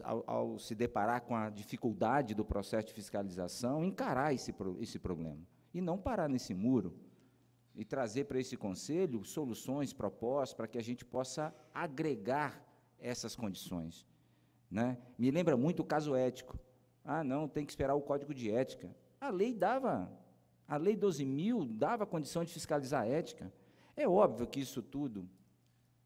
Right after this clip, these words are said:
é, é, é, é plenamente ressalvável no, no sentido de que nós estamos com cinco anos de conselho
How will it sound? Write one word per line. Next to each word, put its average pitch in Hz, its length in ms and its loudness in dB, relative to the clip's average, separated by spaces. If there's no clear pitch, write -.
é, 101 480 -6
é, 92 840 -10
é, 104 320 -12
é 95 40 -10
plenamente 143 460 0
ressalvável 107 840 0
no, 113 60 2
no 123 200 0
sentido 117 420 -2
de 117 100 -4
que - 80 -4
nós 117 180 2
estamos 113 380 -2
com 107 260 -2
cinco 131 480 -2
anos 104 320 0
de 98 80 -6
conselho 82 560 -6